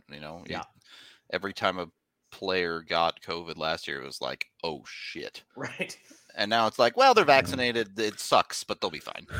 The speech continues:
Speaker 3: Well, literally, part of my routine as media last year, every single day, was go to the media site, go to the, go to the covid protocol list, and wait for it to get updated at three P M every day.
Speaker 1: Yep.
Speaker 3: There was, and then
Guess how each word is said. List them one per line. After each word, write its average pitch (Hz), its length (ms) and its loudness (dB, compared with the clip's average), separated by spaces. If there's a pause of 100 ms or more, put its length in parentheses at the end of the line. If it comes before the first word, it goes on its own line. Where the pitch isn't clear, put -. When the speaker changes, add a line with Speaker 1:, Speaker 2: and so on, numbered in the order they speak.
(120)
Speaker 3:
Well, 226 200 12
literally, 202 540 12
part 185 320 8
of 175 100 2
my 170 200 4
routine 139 580 2
as 120 180 0
media 139 380 2
last 101 380 -2
year, 98 120 0
every 113 280 0
single 113 260 -4
day, 117 200 2
was 90 180 -8
go 101 160 -4
to 110 80 -2
the 127 80 -2
media 113 320 0
site, 110 400 0 (400)
go 107 160 2
to 110 80 2
the, 101 480 4
go 110 100 0
to 107 80 0
the 104 80 -2
covid 107 320 -4
protocol 101 560 0
list, 98 400 -4
and 98 140 -8
wait 98 180 -2
for 95 160 -4
it 90 60 -4
to - 80 -20
get 98 140 -2
updated 92 420 -2
at 87 100 -6
three 95 180 -4
P 92 160 -4
M 87 140 -4
every 87 220 -4
day. 85 180 -6 (1200)
Speaker 1:
Yep. 98 200 -10 (840)
Speaker 3:
There 120 260 4
was, 143 240 2
and 165 200 4
then 165 320 6